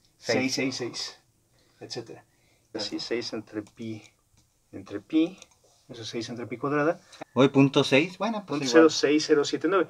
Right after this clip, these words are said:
Speaker 1: Se tarda algo de tiempo en converger, no es de convergencia muy rápida, pero, eh, pero sí es cierto que eventualmente te da, cuando uno lo hace con muchos, cuando le vas poniendo más y más y más,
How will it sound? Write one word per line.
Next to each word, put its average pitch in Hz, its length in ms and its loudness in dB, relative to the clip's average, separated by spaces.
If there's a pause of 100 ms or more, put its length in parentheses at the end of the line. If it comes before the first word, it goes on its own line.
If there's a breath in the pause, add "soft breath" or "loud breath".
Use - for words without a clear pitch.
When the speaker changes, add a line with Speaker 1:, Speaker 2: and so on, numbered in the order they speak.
(220 loud breath)
Speaker 1:
Se - 160 -6
tarda 185 600 6 (180)
algo 139 220 4
de 143 60 6
tiempo 151 240 0
en 135 60 0
converger, 131 400 0
no 135 120 -2
es 120 80 -4
de 143 80 -2
convergencia 123 460 -4
muy 135 140 -2
rápida, 143 360 2 (320 loud breath)
pero, 170 420 8 (160)
eh, 117 380 -4 (340)
pero 139 300 -2 (100)
sí - 280 -4
es 143 120 0
cierto 147 340 0
que - 120 -12
eventualmente 120 600 -6
te 123 120 -12
da, 120 200 -4
cuando 110 300 -8
uno 135 200 -4
lo 139 80 0
hace 120 160 -6
con 117 140 -8
muchos, 139 540 -8 (220)
cuando 120 260 -6
le 127 80 -8
vas 143 140 -6
poniendo 143 240 -2
más 143 240 -2
y 147 60 0
más 147 160 2
y 147 40 0
más, - 300 0